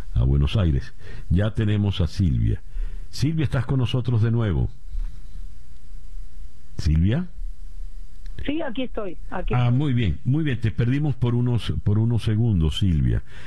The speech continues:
Speaker 1: Estábamos
Speaker 2: No,
Speaker 1: hablando
Speaker 2: no,
Speaker 1: de
Speaker 2: no, no, de
Speaker 1: Sí.
Speaker 2: Estados Unidos y Etiopía.
Speaker 1: Sí,
Speaker 2: Eh,
Speaker 1: señor.
Speaker 2: eh, te, te completo la, te completo la idea. Esta-, Estados Unidos desde hace quince años,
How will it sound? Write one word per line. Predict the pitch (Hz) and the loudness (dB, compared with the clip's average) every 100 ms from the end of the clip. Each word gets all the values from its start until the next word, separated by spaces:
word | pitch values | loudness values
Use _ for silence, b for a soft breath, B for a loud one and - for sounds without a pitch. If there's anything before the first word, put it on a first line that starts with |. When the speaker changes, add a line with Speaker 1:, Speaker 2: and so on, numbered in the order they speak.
| B B | B B
Speaker 1:
Estábamos | 82 117 117 117 104 | 0 0 0 0 0
Speaker 2:
No, | 104 | 0
Speaker 1:
hablando | 101 104 110 104 | 2 2 2 2
Speaker 2:
no, | |
Speaker 1:
de | 98 80 | 2 2
Speaker 2:
no, | 71 | 2
no, | 226 240 - - - - B B B B - | 0 -4 -6 -4 -4 -4 B B B B -4
de | 196 | -2
Speaker 1:
Sí. | 196 | 0
Speaker 2:
Estados | 208 226 | 0 -2
Unidos | 226 240 226 208 | -4 -4 -4 -4
y | |
Etiopía. | 214 196 196 202 175 156 - - - | -4 -4 -4 -4 -4 -4 -6 -6 -4
Speaker 1:
Sí, | - 202 143 | -4 0 0
Speaker 2:
Eh, | 127 | 0
Speaker 1:
señor. | 123 98 67 | 2 2 0
Speaker 2:
eh, | - - | -2 -6
te, | 202 | -6
te | 240 | -4
completo | - 226 214 277 311 277 | -4 -4 -4 -4 -4 -4
la, | 226 220 - | -4 -4 -4
te | 208 | -4
completo | 220 208 277 311 | -4 -4 -4 -4
la | 269 | -4
idea. | 247 277 247 190 - | -4 -4 -4 -4 -4
Esta-, | 175 - 240 | -4 -4 -4
Estados | 185 254 254 | -4 -4 -2
Unidos | 247 269 294 254 | -2 -2 -2 -2
desde | 196 | -2
hace | 214 226 220 | -2 -2 -2
quince | 220 226 - 240 | 0 0 0 -2
años, | 254 254 285 | -2 0 0